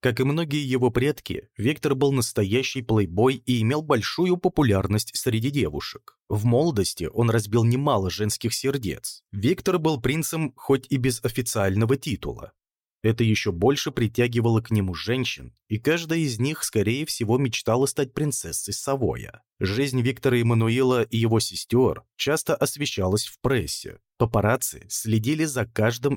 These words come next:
их шагом. Девочек дома Савоя называли «хорошая», «красивая» и «безумная». Старшая сестра Мария Пия была хорошая. Когда девочка родилась, ходила сплетня о том, что один рабочий иммигрант,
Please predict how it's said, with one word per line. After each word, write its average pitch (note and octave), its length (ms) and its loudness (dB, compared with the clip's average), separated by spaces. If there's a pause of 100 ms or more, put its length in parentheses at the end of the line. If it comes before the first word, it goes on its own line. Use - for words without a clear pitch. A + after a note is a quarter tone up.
их F2 340 -10
шагом. C#2+ 680 -8 (420)
Девочек D#3 540 -2
дома C#3+ 300 4
Савоя B2+ 440 2
называли A#2+ 800 2
«хорошая», - 760 0 (140)
«красивая» B2 880 2
и C#3+ 80 0
«безумная». B2+ 840 -4 (380)
Старшая A#2 560 0
сестра A2+ 560 -2
Мария A2 460 2
Пия A#2+ 500 -4
была C#3+ 280 2
хорошая. - 680 -2 (220)
Когда A#2 400 2
девочка A2+ 500 0
родилась, F#2 720 0
ходила C#3 440 2
сплетня C#3 580 0
о A#2 120 2
том, C3+ 260 2
что A#2+ 200 0
один A2+ 240 2
рабочий A2 480 2
иммигрант, G#2 720 0